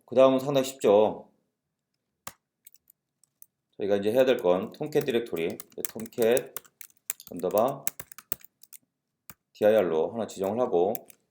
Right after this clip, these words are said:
여기에 톰캣, 어, 배포 디렉토리로 그냥 웹 에이피피로 바로 하겠습니다. 그리고 이제 여기 두 번째 배포, 아, 롤백할 리비전 디렉토리를 저희가,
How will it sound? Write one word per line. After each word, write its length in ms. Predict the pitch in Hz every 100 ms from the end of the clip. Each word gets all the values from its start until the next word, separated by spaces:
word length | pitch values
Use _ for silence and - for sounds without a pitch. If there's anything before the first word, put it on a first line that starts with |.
| -
여기에 360 | - 90 117 147 - - - -
톰캣, 580 | 139 139 95 90 120 - - _ _ _ _ _ - - -
어, 60 |
배포 300 | - 104 143
디렉토리로 480 | 135 120 120 113 110
그냥 320 | 98 90 90 90 - -
웹 160 | - 92
에이피피로 520 | 92 - - - 107
바로 220 | 90 87
하겠습니다. 460 | 107 107 87 67 - - _ _ _ _ _ _ _ _ _ _ -
그리고 540 | 92 113 156 156 - _ _ _ _ _ _
이제 360 | - 110 110 - - - - _ _ _ _ _ _ - _ - _ _ -
여기 160 | 107 117
두 140 | 123
번째 880 | 139 147 120 107 107 104 85 73 69 _ _ _ _ _ _ _ -
배포, 440 | 110 - 131 113
아, 180 | 98 95
롤백할 840 | 107 127 143 131 110 90 110 139 - _
리비전 380 | - 110 120 123
디렉토리를 800 | 113 110 - 110 110 107 95 92
저희가, 640 | 92 90 90 90 87 87